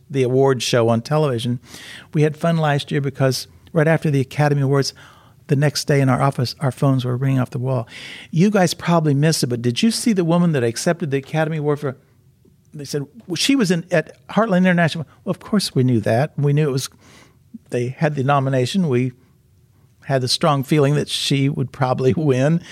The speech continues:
So we had fun, the locals, noticing, "Well, we were there. We saw so-and-so, and she's now on the main stage." And,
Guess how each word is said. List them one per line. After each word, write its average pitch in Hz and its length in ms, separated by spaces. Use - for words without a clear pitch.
So 151 200
we 139 140
had 135 180
fun, 151 220
the 139 80
locals, 139 640
noticing, 139 560
"Well, 185 160
we 226 100
were 247 160
there. 226 340
We 185 120
saw 190 560
so-and-so, 196 640
and 170 400
she's - 400
now 180 300
on 170 80
the 160 100
main 165 360
stage." 175 500
And, 131 160